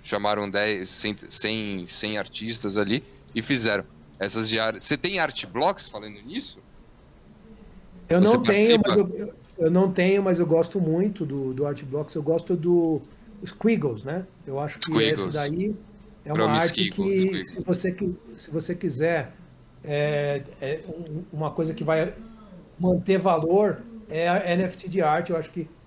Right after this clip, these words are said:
Speaker 2: é, se você pode observar aqui no bear market, quando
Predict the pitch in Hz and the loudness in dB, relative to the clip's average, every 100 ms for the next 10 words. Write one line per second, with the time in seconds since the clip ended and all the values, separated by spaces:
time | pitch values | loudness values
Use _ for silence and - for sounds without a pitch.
0 | - - 151 151 - - 139 151 175 180 | -20 -10 -4 -4 -6 -10 -6 -4 -2 0
1 | 175 202 165 156 160 156 143 170 160 165 | 0 0 2 0 -2 -4 -2 -4 -2 -2
2 | 180 180 - 175 170 156 | -4 -6 -6 -4 -2 -2